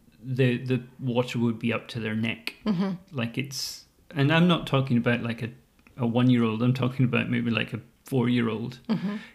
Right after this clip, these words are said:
Speaker 1: could stand and, and, uh, the water would be up to their neck. So, no, th-, those were not, for me, they, they weren't comfortable. Um, I like to be able to stretch my, my legs out, um, in the bath. But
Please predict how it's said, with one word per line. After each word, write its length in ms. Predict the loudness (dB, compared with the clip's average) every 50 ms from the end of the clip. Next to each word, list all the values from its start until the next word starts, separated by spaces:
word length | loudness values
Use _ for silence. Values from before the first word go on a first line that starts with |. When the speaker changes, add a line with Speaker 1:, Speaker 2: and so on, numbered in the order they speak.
| _ -2
Speaker 1:
could 180 | 0 0 0
stand 640 | 0 0 2 4 4 6 8 8 8 6 6 0 -8 -4 0
and, 260 | 2 4 4 4 2 0 -4 -6 -4
and, 280 | 0 2 2 2 0 0
uh, 280 | -2 -2 -2 -2 -4 -4 -2
the 100 | -2 0
water 340 | 0 0 0 -2 -2 -2 -2
would 160 | -2 -2 0
be 120 | 0 -2
up 120 | -2 -2 -4
to 60 | -6 -4
their 140 | -2 -2
neck. 280 | -2 -2 -2 -4 -6 -8
So, 260 | -4 0 0 0 0 -2 -8 -20 -20 -20 -20 -20 -20 -20 -20 -20 -20 -20 _ 2
no, 240 | 6 6 8 8 8 6
th-, 40 | 6
those 420 | 6 4 6 6 6 4 6 8 8
were 100 | 8 8
not, 440 | 8 8 6 4 2 -2 -10 -20 _ -6
for 180 | 0 2 4 6
me, 180 | 8 8 8 8
they, 180 | 8 6 4
they 120 | 6 6 6
weren't 280 | 8 6 6 4 2
comfortable. 640 | 2 2 2 2 0 -2 -2 -2 -2 -4 -8 -10 -12 -16 _ _ _ _ _ _ _ _ _ _ _ _ _ _ -4
Um, 400 | -2 -2 0 0 0 0 -2 -2 0
I 120 | 0 2
like 320 | 2 2 2 0 -2 -6 -12
to 80 | -12 -12
be 220 | -10 -8 -8 -8
able 160 | -6 -6 -8 -8
to 60 | -10
stretch 400 | -10 -10 -10 -10 -10 -8 -6 -6
my, 240 | -4 -4 -4 -6 -6
my 140 | -4 -4 -2
legs 320 | -2 -2 -2 -4 -4 -6 -8
out, 160 | -8 -8 -8 -12 -16 -20 _ _ -10
um, 480 | -8 -6 -6 -6 -6 -6 -6 -8 -8 -12 -16 _ _ _ -10
in 100 | -8 -6
the 60 | -4
bath. 280 | -2 -2 -4 -4 -4 0 2
But 300 | 2 2 2 0 -6